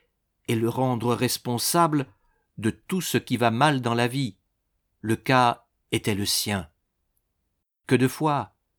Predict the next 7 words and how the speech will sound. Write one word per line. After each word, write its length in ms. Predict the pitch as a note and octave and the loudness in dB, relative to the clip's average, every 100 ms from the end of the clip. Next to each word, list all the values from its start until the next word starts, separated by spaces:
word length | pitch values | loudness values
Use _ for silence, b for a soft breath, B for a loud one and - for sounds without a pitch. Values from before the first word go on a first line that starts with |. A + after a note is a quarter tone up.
| _ - | _ -6
depuis 320 | A2 - B2+ | -6 -2 -2
son 220 | - B2+ | 0 0
enfance, 680 | A#2+ A#2 C#3 B2+ G2+ - - D#2+ _ _ _ _ - | 0 0 -2 -2 -2 -6 -8 -12 _ _ _ _ 0
avait-elle 440 | C3 D3+ D#3+ D#3 | 4 4 6 4
entendu 540 | D3+ D3+ D3+ C#3+ F3+ | 4 2 0 0 0
sa 220 | D#3 C#3+ C3 | 0 0 0
mère 440 | C3 E3 E3+ | 0 0 0